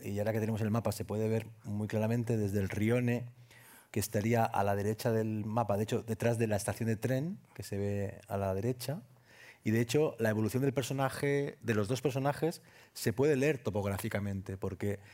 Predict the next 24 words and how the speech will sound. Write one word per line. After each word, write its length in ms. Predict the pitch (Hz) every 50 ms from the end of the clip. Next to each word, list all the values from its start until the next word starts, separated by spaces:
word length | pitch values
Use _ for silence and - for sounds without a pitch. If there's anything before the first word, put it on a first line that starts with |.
| - - - _ _
escapan 480 | - 120 - - - 127 117 139 135 131
del 160 | 131 131 123
Rione, 640 | 117 120 123 131 139 139 143 139 143 160 190 220 - - _ _ _ _ -
eh, 680 | 117 107 98 98 98 101 98 98 98 98 98 98 98 -
una 460 | - 127 127 135 120 113 104 92 - - - - -
porque 240 | - 107 95 95 104
estudia 640 | - - - - 151 147 147 156 160 175 202 214 - - _ -
y 100 | - 104
trabaja 340 | - 98 104 107 - -
en 60 | 117 113
la 60 | 110
librería, 580 | 110 107 104 101 104 117 127 120 110 95 123 - - - - - _
que 80 | -
está 320 | 101 - - 131 123 127 123 120
en 400 | 113 104 101 101 101 98 95 95 - - - - _ _
Por 220 | - 113 113 104 107
l'Alba, 600 | 110 110 117 127 131 123 120 131 147 180 185 - -
que 80 | -
es 140 | 107 - -
esta 200 | 110 - - 104
zona 220 | 98 - 113 113 110
de 80 | 107
las 160 | 101 98 98
librerías 520 | 98 98 98 98 98 107 107 107 104 -